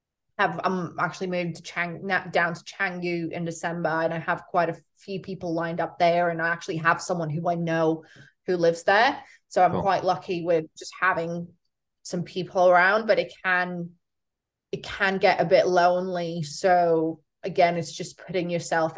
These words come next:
Speaker 1: out there. And if you are active on social media, that probably helps, because if you sort of surround, if you are in that environment where other digital nomads online hang out at, you're more likely to make friends and find someone that you can,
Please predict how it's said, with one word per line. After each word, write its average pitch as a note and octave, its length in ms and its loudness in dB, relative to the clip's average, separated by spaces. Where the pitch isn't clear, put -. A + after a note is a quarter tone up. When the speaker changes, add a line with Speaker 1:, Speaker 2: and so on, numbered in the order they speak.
Speaker 1:
out E3 320 -4
there. E3 260 2
And E3+ 80 -4
if D#3 160 -12
you F3+ 120 0
are G3 240 0
active A3 260 -6
on G#3+ 140 -2
social A3+ 420 -4
media, A#3 340 0
that F3+ 240 -2
probably F3 400 -6
helps, G#3+ 480 -2
because F3+ 640 -4
if G#3 120 -8
you G#3+ 80 -2
sort G#3+ 240 2
of G3+ 80 0
surround, G3+ 800 2
if G3 160 -2
you G#3 160 4
are G#3 380 6
in G3 160 0
that F3+ 400 0
environment F#3 760 2
where F#3+ 240 0
other F#3 520 -2
digital G3 400 -4
nomads F3 640 -2
online F3 560 -2
hang F3+ 360 -6
out F3 280 0
at, E3 280 0
you're G#3 140 2
more F#3+ 240 2
likely F3 400 2
to F3 140 -12
make F3 200 -2
friends F3 400 -2
and E3+ 160 -8
find F3 300 -4
someone E3+ 380 -4
that - 140 -4
you D#3+ 140 -10
can, E3 420 -8